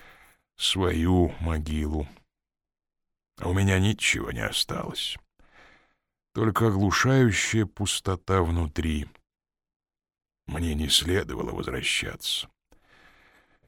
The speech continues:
Как я жил после этого, помню довольно смутно. Преподавал в школе общественные науки, географию и историю,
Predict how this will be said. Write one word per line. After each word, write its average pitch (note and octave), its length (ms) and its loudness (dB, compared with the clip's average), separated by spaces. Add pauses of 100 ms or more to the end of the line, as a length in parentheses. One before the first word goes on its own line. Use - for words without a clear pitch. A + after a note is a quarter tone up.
(200)
Как F2+ 260 -2
я F#2+ 120 2
жил F2+ 200 2
после F#2+ 420 2
этого, F2 280 2
помню E2 380 0
довольно D#2 420 0
смутно. D#2+ 640 -6 (460)
Преподавал F2+ 500 0
в - 100 -6
школе D#2+ 400 -2
общественные F2 680 -2
науки, F#2+ 640 2 (140)
географию D#2 800 2
и - 140 -6
историю, G2+ 680 0